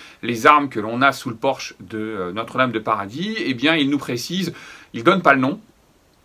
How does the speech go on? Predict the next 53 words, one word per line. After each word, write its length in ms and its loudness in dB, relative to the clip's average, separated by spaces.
ce 80 -14
qui 60 -6
fait 100 0
que 60 -6
pendant 180 2
longtemps, 300 4
on 160 -2
a 240 2
cherché 500 0
qui 140 -14
ça 120 -6
pouvait 200 -6
représenter, 560 -4
hein. 180 2
Il 80 0
nous 140 0
dit 160 -4
qu'il, 160 -4
eh 20 0
bien, 160 -2
on 160 -4
a 80 0
des, 160 -4
des 140 0
armoiries, 420 2
on 160 0
a 120 4
trois 220 2
pommes 200 2
de 100 2
pin, 180 4
alors 320 2
deux 160 -4
en 140 0
haut, 160 0
deux 140 -6
en 160 -4
bas, 280 4
euh, 240 0
pardon, 260 -4
deux 180 0
en 100 2
haut, 240 -4
une 160 -6
en 80 -4
bas, 200 0
avec, 480 -2
euh, 300 -4
au, 340 0
au 80 -2
centre 460 -4
une 160 0
molette. 420 2